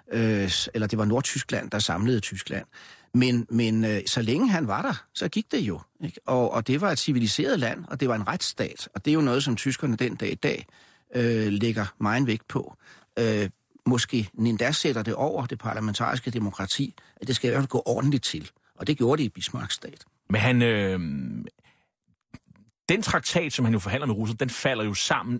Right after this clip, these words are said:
Speaker 2: efter han er faldet bort. Og, og i, efter han mister magten, så intrigerer han jo, øh, særlig meget i forhold til de nye, hans efterfølgere. Og, øh, han blev meget vred faktisk på, på, på kejser Wilhelm over, at han er blevet fyret.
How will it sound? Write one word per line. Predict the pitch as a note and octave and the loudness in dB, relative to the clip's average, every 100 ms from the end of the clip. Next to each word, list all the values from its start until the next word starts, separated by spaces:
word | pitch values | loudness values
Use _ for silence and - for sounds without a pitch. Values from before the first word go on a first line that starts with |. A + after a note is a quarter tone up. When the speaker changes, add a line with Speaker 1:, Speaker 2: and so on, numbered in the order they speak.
| - | -2
Speaker 2:
efter | C#3+ - C3+ | -2 0 -2
han | - G2 | 0 0
er | F2 F2 | 0 -2
faldet | - E2+ D#2+ - | -2 -2 -4 -4
bort. | C2+ E2+ | -4 0
Og, | G2+ | 0
og | A2+ - | -2 -2
i, | A2 A2+ C3 | -2 0 -2
efter | C#3+ C#3+ | 0 2
han | C3 | 2
mister | A#2 B2 D3+ - | 2 2 2 2
magten, | C3+ F#2 - B2 | 0 0 -4 -4
så | A#2 | -2
intrigerer | A#2+ A2+ G2+ D3 B2 | 0 -2 -2 0 0
han | G#2+ | 2
jo, | F#2+ E2+ | 0 -2
øh, | D#2+ C2+ F#2 - | -8 -10 -8 -4
særlig | - G2 E3+ | 0 0 2
meget | F2+ A#2 | 2 0
i | A#2+ | 0
forhold | - B2 | 0 -2
til | - - | -2 -2
de | B2 | 2
nye, | B2 B2 D#3+ A3+ A3+ - - _ - | 4 6 6 4 2 -4 -20 _ -6
hans | C3 - | -6 0
efterfølgere. | F3+ - G#3 - A2+ E2+ D#2+ D#2 D2+ - - _ - | -2 0 -2 0 0 0 -4 -6 -10 -16 -20 _ -2
Og, | G#2 G#2 G#2 | 2 2 2
øh, | |
han | F2+ A2+ | 0 0
blev | A2 G#2 | 0 0
meget | C#3+ C#3 G2 | 0 0 0
vred | D#3+ A3+ A#2 | 0 0 -2
faktisk | A2+ A#2 B2+ - | -4 -4 -8 -4
på, | A#2 G#2+ G2 F#2 F2+ - | 0 2 0 -4 -6 -6
på, | G#2 F2+ E2+ D2 | -4 -2 -4 -8
på | - | -6
kejser | G2+ F#2 F#2 | -2 0 0
Wilhelm | G2 B2+ B2+ F2+ | 2 2 2 0
over, | F#2 A#2+ | 0 -2
at | |
han | F#2 | -2
er | D#2+ | -10
blevet | D2+ C#2+ | -14 -14
fyret. | - G2 A2 B2 | -2 2 4 2